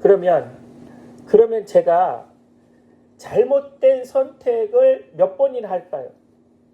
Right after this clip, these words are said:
저는 잘못된 선택을 한 백 번 정도 하는 것 같아요. 더 많이 하겠지만. 어? 잘못된 선택을 계속해.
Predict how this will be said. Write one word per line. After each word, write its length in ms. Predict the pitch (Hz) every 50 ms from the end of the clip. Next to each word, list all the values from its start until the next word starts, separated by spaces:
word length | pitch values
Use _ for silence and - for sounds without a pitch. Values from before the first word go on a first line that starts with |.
| _ _ _ _ _ _ _ _
저는 560 | _ - 185 214 247 247 240 247 240 226 175
잘못된 680 | - - 160 160 190 208 233 247 247 - - 240 233 226
선택을 840 | - 226 226 226 - - _ 220 202 196 196 - 220 240 240 - - - _ _ _ _ _
한 200 | _ - 269 -
백 220 | - - - - -
번 220 | 233 262 240 240
정도 260 | 226 208 208 196 190
하는 220 | 170 185 190 190 175
것 80 | 170
같아요. 180 | 156 - - -
더 160 | - 170 208
많이 220 | 240 233 220 208
하겠지만. 840 | 196 196 202 202 196 - - - 156 143 127 127 131 127 117 110 117 _ _ _ _ _ _ _ _ _ _ _ _ _ _ _ _ _ _ _ _ _ _ _ _
어? 120 | 277 311 294 - - _ _ _
잘못된 720 | - - - - - 233 302 311 - - - - 359 349
선택을 560 | - - 311 311 - - 285 277 294 320 -
계속해. 880 | - - 466 330 359 330 - - 269 - - - - - - - -